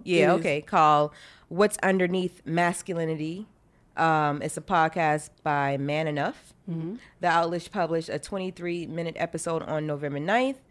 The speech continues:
Speaker 1: It highlights Jidenna's career and personal life, including patterns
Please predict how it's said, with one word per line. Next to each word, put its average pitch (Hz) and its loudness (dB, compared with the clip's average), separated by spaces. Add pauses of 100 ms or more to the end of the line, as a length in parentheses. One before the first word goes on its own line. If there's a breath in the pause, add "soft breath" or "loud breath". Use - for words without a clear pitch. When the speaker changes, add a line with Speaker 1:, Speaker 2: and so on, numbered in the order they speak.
(280 soft breath)
Speaker 1:
It 170 -6
highlights 165 2
Jidenna's 202 2
career 160 4
and 160 0
personal 156 -2
life, 143 0
including 147 -4
patterns 147 -2